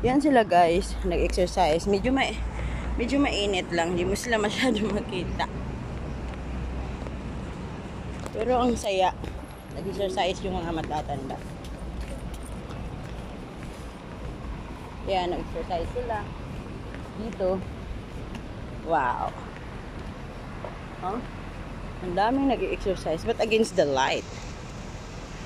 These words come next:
Ang daming nag-exercise dyan. Dito yung football court. Sayang wala tayong bola. Soon. Dito kami ng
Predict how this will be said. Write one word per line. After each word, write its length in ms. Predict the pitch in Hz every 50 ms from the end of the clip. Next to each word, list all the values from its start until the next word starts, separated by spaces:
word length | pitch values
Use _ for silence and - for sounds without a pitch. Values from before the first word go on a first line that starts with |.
| - -
Ang 80 | - 208
daming 300 | 220 233 285 302 311 311
nag-exercise 720 | 269 196 208 - - 202 185 180 - 185 170 165 175 - 175 -
dyan. 240 | 185 170 147 151 156 - - - - - - - - - - - - - - - - - - - - - - - - - - - - - - - - - - - - - - - - - - - - - - - - - - - - - - - - - - - - - - - - - - - - - - - - - - - - - - - - - - -
Dito 160 | 254 262 -
yung 160 | 349 359 349 330
football 400 | - 311 - - 233 233 220 220 -
court. 320 | - 185 156 151 147 156 147 - - - -
Sayang 320 | - - 311 320 349 349 339
wala 240 | 330 311 330 311 302
tayong 240 | 320 320 320 302
bola. 480 | 262 294 302 294 311 311 254 214 202 214 254 277 294 285 262 277 240 196 175 135 127 127 127 127 - - - - - - - - - - - -
Soon. 480 | - - 254 247 226 208 180 180 170 156 - - - - - - - - - - - - - - -
Dito 160 | 262 - 330
kami 160 | 277 339 349 349
ng 160 | 359 339